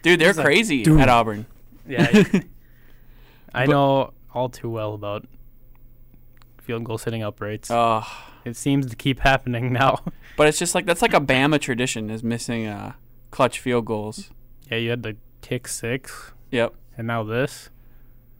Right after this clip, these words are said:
Speaker 2: And Bama is out of the college football playoff.
Speaker 1: Unless something crazy happens.
Speaker 2: Well, they're,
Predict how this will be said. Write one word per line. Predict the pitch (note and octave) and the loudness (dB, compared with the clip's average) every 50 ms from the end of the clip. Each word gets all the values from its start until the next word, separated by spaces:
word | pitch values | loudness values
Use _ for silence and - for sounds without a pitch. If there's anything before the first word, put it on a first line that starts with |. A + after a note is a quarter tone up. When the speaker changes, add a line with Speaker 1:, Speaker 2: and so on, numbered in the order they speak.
| - - - - - - - - - - - - - - - - - | -20 -20 -20 -20 -20 -20 -20 -20 -20 -20 -20 -20 -20 -20 -20 -14 -10
Speaker 2:
And | B2 A#2 A2+ G#2 | -8 -8 -6 -2
Bama | - C#3 D#3 F3 F#3+ F#3+ F#3+ G3 G#3 G3 - | 2 4 6 6 8 8 8 8 6 4 0
is | C3+ D3 C#3 B2+ - - - | -4 -6 -6 -6 -8 -8 -6
out | - - F#3 F#3 E3+ E3 - - - - - | -4 0 2 2 2 0 -2 -6 -10 -10 -8
of | D3 D3+ D3+ C#3+ | -8 -8 -6 -6
the | C#3 B2+ | -8 -6
college | - D3+ D3 C#3 C3 B2 - | -4 -2 -2 -2 -2 -4 -6
football | - C#3 - - - A#2+ A2+ - | -10 -12 -10 -8 -6 -6 -6 -8
playoff. | - - A2+ G#2+ G#2 G2 F2+ F2+ - - | -8 -10 -10 -10 -10 -12 -14 -14 -8 -6
Speaker 1:
Unless | C3+ C3 A#2+ - | -4 -4 -4 -4
something | - C3+ A#2+ - G#2+ G#2+ G#2 | -4 -6 -6 -6 -8 -10 -10
crazy | - A#2 G2+ F#2+ - F2 | -10 -12 -12 -12 -12 -14
happens. | A2 A#2 B2 C3+ | -16 -14 -8 -6
Speaker 2:
Well, | C3 B2+ | -6 -4
they're, | B2+ C3 C3+ C3 | -4 -4 -4 -6